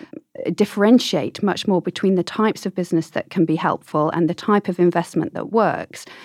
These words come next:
And I also wanted to come back on a point that Jesse made, which is about the architecture that needs to be in place for investment to be productive.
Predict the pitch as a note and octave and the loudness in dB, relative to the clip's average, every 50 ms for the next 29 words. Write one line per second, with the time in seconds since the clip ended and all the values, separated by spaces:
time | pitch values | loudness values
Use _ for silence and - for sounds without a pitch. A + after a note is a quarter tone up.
0 | - - - - _ - A3 G#3 F#3+ - - - A#3+ A#3 - B3+ B3+ A#3 - - | -20 -20 -20 -18 _ -4 -2 -2 -2 -2 -2 -4 -4 0 2 4 4 4 2 0
1 | - - - G#3 F#3+ F3 F3 - - F#3+ F3+ - - - D#3+ D3+ - A2 - - | -6 -6 -2 0 0 0 0 0 0 0 0 0 0 0 0 0 0 -2 -4 -2
2 | G3 G3+ - - F#3+ F3 E3 D3+ F#2+ - - D3+ - - - F3+ - F3 F#3 F3+ | -4 -4 -2 -2 0 0 0 0 -2 -4 -6 -6 -6 -6 -8 -8 -6 -4 -4 -4
3 | - - F#3 F3+ D#3+ E3 - _ _ _ _ _ _ _ _ _ _ _ _ _ | -4 -4 -2 -2 -2 -2 -4 _ _ _ _ _ _ _ _ _ _ _ _ _
4 | _ _ _ - F#3+ F#3+ F#3+ F#3+ G3 - G3+ - - G3 - - - - - F#3+ | _ _ _ 2 4 4 4 2 0 -6 -8 -4 -4 -6 -6 -6 -10 -8 -4 -4
5 | E3+ E3 - - - _ _ - F#3+ G3 F#3+ F#3 F#3+ - - G3 - F3+ F3 E3+ | -2 -2 -4 -6 -6 _ _ 2 4 4 4 4 0 -2 -6 -2 2 2 2 2
6 | E3 E3 - - G3 F3+ D#3+ D#3+ - - - - A3 G#3+ G#3+ A3 C#4 C#4 - - | 2 -2 -2 -2 -2 -2 -2 -4 -8 -8 0 2 4 4 4 4 2 0 2 2
7 | A#3 - - - - G3+ F#3 - - A#3+ G3+ - - B3+ - - - - - - | 0 0 0 -6 -6 -6 -6 -2 0 -2 0 2 0 -2 -2 -4 -18 -14 -14 -14
8 | - - - | -14 -14 -18